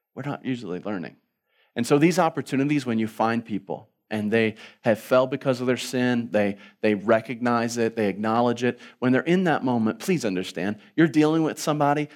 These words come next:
that is probably catching more concepts and ideas and more of the heart of God right in that moment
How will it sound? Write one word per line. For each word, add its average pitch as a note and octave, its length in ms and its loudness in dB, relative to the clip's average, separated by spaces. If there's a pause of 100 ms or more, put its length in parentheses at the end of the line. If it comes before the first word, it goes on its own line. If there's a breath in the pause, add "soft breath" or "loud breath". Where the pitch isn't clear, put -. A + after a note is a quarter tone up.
(120 loud breath)
that C3 100 0
is B2 140 0
probably B2+ 560 -2
catching B2 480 -4
more B2 220 -2
concepts B2 680 -4
and F#2+ 160 -6
ideas A#2+ 640 0
and A2 180 -6
more A#2+ 240 0
of A#2+ 100 -2
the A2+ 80 -2
heart B2 220 -2
of A2 140 -8
God A2 280 0 (220 loud breath)
right B2 300 2
in C#3 120 0
that B2 200 -2
moment A2 420 -2